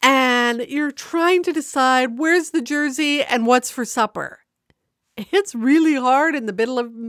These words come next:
of that mess to make those decisions. If you're going to make a good decision, like, "What are we having for supper?"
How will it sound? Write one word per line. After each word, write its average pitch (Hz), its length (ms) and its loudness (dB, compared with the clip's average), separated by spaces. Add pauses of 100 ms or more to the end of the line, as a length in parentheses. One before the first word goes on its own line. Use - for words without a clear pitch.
(180)
of 208 220 -4
that 233 260 4
mess 233 520 0 (460)
to - 120 -12
make 240 340 -2
those 208 240 -4
decisions. 190 800 -8 (600)
If 247 140 -4
you're 302 100 2
going 453 200 4
to 330 100 -8
make 330 280 -2
a 277 120 4
good 359 280 4
decision, 214 460 -2
like, 202 220 -4
"What 220 260 4
are 226 60 6
we 220 80 2
having 208 340 2
for 185 160 -8
supper?" 190 520 0